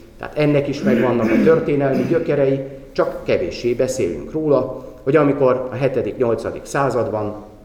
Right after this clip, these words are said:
az arab hódítás végig söpört ugye Észak-Afrikán, akkor ugyanezek a folyamatok játszódtak le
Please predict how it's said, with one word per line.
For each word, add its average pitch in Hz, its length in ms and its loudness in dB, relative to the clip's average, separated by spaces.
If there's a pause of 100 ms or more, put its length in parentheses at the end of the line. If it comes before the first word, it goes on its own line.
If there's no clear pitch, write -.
(380)
az 120 100 -6
arab 127 260 2
hódítás 123 580 -2
végig 120 320 -2
söpört 104 460 0
ugye 92 180 -6
Észak-Afrikán, 131 920 -4 (360)
akkor 190 140 -2
ugyanezek 110 440 -4
a 113 60 -4
folyamatok 95 540 -8
játszódtak - 640 -12
le - 360 -2